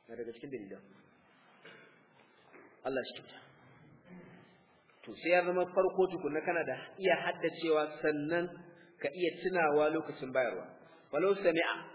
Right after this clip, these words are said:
da ce mutum zai saurara walam ya'lam, amma bai iya ka-, bai iya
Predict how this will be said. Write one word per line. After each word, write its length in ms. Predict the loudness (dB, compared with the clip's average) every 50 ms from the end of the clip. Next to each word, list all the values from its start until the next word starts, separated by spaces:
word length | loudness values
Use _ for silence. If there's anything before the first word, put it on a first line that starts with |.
| -20 -20 -20 -20 _ _ _ _ _ _ _
da 140 | -2 -2 -2 0
ce 80 | 0 0
mutum 320 | 0 0 -2 -2 -4 2
zai 160 | 4 4 4 4 2
saurara 420 | -2 0 2 4 4 4 4 4 2 2
walam 240 | 2 2 2 2 2
ya'lam, 380 | 2 2 2 2 -2 -2 -6 -10 -12
amma 200 | -10 -4 -4 -4
bai 120 | -2 -4 -6 -6 -6 -2
iya 100 | -2 -2
ka-, 200 | -2 -4 -10 -10
bai 180 | -8 -8 -10 -10 -2
iya 180 | 0 0 0